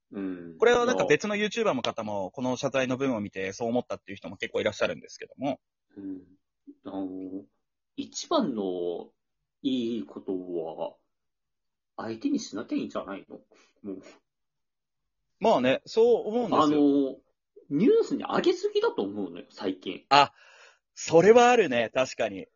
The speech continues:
Speaker 1: あの、それは向こうの思う都合じゃないで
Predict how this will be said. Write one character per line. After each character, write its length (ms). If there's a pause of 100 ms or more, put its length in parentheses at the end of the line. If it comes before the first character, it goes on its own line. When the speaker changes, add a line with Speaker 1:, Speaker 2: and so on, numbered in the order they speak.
(400)
Speaker 1:
あ 240
の、 460 (920)
そ 100
れ 100
は 120
向 200
こ 140
う 60
の 80
思 340
う 60
都 140
合 120
じ 80
ゃ 40
な 140
い 60
で 40